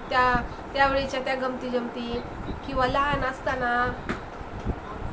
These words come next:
अ, म्हणजे आम-, अ, सगळ्या मैत्रिणी वगैरे एकत्र येऊन बसायचं, गप्पा मारायच्या. त्यातल्या एखाद्या मैत्रिणीचं लग्न झालं, ती लग्न झाल्याच्या नंतर पाचव्या दिवशी घरी येते, मग तिला विचारायचं, "काय गं?"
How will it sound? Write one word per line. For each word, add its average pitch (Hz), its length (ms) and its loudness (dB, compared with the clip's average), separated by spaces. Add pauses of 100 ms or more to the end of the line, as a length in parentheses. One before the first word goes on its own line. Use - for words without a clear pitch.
(840)
अ, 233 180 -2
म्हणजे 262 240 -2
आम-, 254 240 2
अ, 247 180 2
सगळ्या 294 280 6
मैत्रिणी 262 440 2
वगैरे 254 200 4
एकत्र 247 380 2
येऊन 240 280 2
बसायचं, 247 580 -4 (480)
गप्पा 247 200 0
मारायच्या. 220 420 -2
त्यातल्या 320 500 6
एखाद्या 392 380 6
मैत्रिणीचं 370 480 4
लग्न 359 200 6
झालं, 370 280 8
ती 359 320 2 (460)
लग्न 320 260 8
झाल्याच्या 359 340 4
नंतर 330 260 4
पाचव्या 320 500 4
दिवशी 339 300 0
घरी 339 240 0
येते, 302 240 6
मग 269 200 -2
तिला 262 140 -2
विचारायचं, 254 500 0
"काय 240 220 0
गं?" 247 300 0